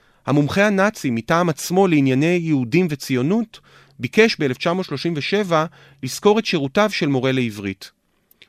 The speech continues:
הוא לא הצליח למצוא מורה ארי, והאס דה, שירות המודיעין של האס אס, אסר עליו להעסיק מורה יהודי, והציע לו ללמוד את השפה בעצמו. לפי ניקוסיה, לא ברור האם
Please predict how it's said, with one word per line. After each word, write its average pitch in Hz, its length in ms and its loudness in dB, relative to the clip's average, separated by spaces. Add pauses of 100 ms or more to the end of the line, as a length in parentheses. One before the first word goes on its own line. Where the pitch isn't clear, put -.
(120)
הוא 117 120 -2
לא 170 100 6
הצליח 156 440 0
למצוא 127 300 -2
מורה 107 460 0
ארי, 104 220 -4 (280)
והאס 120 500 0
דה, 175 200 2 (580)
שירות 147 420 -2
המודיעין 143 460 2
של 139 160 -4
האס 113 240 -4
אס, - 320 -4 (320)
אסר - 260 -2
עליו 180 440 4
להעסיק 143 420 -2
מורה 156 220 0
יהודי, 139 500 0 (440)
והציע 233 420 0
לו 202 120 4
ללמוד 156 320 2
את 170 100 -8
השפה 127 340 -6
בעצמו. 113 520 -6 (720)
לפי - 180 -4
ניקוסיה, 202 480 -2
לא 160 120 2
ברור 165 340 0
האם 151 140 0